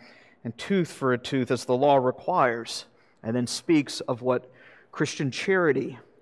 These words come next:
demands. Leviticus chapter twenty-four, we will read verses seventeen to twenty-two.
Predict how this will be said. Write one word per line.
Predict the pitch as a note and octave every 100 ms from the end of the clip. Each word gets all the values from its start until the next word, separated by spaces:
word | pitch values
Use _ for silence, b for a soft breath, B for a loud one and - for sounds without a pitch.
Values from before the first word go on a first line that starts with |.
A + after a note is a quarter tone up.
| _ _
demands. | A#2+ A#2 A#2+ A#2 A2+ - - - _ _ _ _ _ _ _ _ _ B B B B
Leviticus | D3+ G3+ A3 B3
chapter | - A3+ G3+ F#3+
twenty-four, | - G#3 F#3 - - G3 C4 D4 - - _ _ b b b b
we | B2+
will | B2+
read | C3+ C3
verses | C#3+ C#3 F3
seventeen | - E3+ D#3+ D3 E3+ D3+ C#3+ B2+ G#2+ - b b b -
to | A#2
twenty-two. | C#3 B2+ A#2+ - A#2 A#2